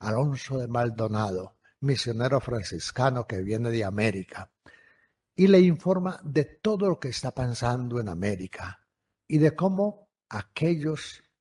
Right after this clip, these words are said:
indios que tenían que recibir el consuelo de la fe por los cristianos que iban de España,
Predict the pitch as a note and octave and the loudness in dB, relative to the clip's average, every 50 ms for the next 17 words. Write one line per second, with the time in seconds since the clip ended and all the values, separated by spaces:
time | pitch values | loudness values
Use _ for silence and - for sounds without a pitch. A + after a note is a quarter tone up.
0 | _ _ - D#3+ D#3 C#3+ C3 B2 B2+ B2 A#2+ C3+ C3+ B2 A#2 A2+ - - - B2 | _ _ 0 0 2 2 0 -2 -6 -4 -2 -2 -2 -2 -2 -4 -8 -8 -6 -6
1 | G#2+ - G2 F#2 A2+ C3+ D3 C#3+ A#2+ - - B2+ B2 A#2+ G#2+ - G2+ F#2 F#2 F#2 | -6 -4 -4 -4 -2 0 -2 -2 -2 -4 -4 -4 -4 -4 -6 -6 -4 -4 -2 -2
2 | F#2 F#2 F2+ - _ - _ _ _ _ _ _ - D3 D3 C3+ B2 - - G2 | -2 -4 -6 -10 _ -20 _ _ _ _ _ _ -2 0 0 0 0 -2 -6 -8
3 | G2+ G2 F#2+ - - - D3 D#3+ D#3 C#3+ C#3+ C#3 A#2+ A2 F#2+ F2+ E2+ E2 - G#2 | -8 -10 -10 -6 0 2 4 4 4 4 2 2 0 0 -2 -2 -4 -4 -6 -6
4 | G2 F#2+ F#2+ - _ _ _ _ _ _ _ _ _ - - B2 G#2+ G2+ - - | -6 -6 -8 -10 _ _ _ _ _ _ _ _ _ -6 -4 -4 -4 -4 -6 -8
5 | - - G#2+ F2+ F2 - - - C3+ C3 C3 B2+ B2 - - - F#2+ F2+ G2+ A2 | -8 -10 -10 -8 -8 -10 -6 -2 0 0 0 0 -2 -6 -6 -6 -4 -4 -2 -2
6 | A2+ A2 A2 G2 F#2 E2+ - - - A2 A2 A2+ A2+ A2+ A2+ A#2 A#2+ | -2 -4 -4 -6 -6 -6 -8 -6 -4 -4 -4 -4 -4 -6 -8 -10 -12